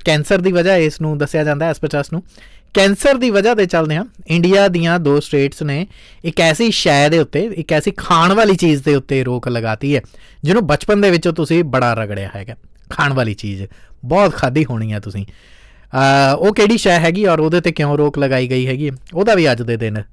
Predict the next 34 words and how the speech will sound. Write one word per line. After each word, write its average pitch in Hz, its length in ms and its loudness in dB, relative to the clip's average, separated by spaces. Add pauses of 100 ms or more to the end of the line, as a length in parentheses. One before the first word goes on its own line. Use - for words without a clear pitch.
ਜ਼ਿਕਰ 127 320 -2
ਕਰਾਂਗੇ। 160 360 0
ਔਰ 170 120 2
ਅਖੀਰ 185 280 2
ਦੇ 214 140 2
ਵਿੱਚ 156 180 0
ਜੇ 143 120 0
ਸਮਾਂ 135 280 -4
ਲੱਗਿਆ, 123 260 -4
ਲੱਗਿਆ 147 320 0
ਨਾ 143 200 0
ਲੱਗਿਆ, 151 300 0 (540)
ਦੱਸ 147 180 2
ਤਾਂ 180 160 2
ਦੇਣਾ 135 180 2
ਹੀ 143 140 0
ਹੈ 120 40 0
ਵੈਸੇ। 98 260 -6 (160)
ਜੇ 135 280 2
ਇਹ 151 60 4
program 139 420 0
ਥੋੜ੍ਹਾ 165 220 0
ਲੰਬਾ 127 260 0
ਵੀ 135 80 0
ਚਲਾ 127 220 -2
ਗਿਆ 147 140 -2
ਤਾਂ 156 120 -4
ਕੋਈ 120 140 -4
ਚੱਕਰ 123 280 -6
ਨਹੀਂ 139 140 -6
ਹੈਗਾ, 147 180 -2 (480)
ਜੁੜੇ 160 280 4
ਰਹੋ, 202 200 6
ਕਿਉਂਕਿ 202 420 2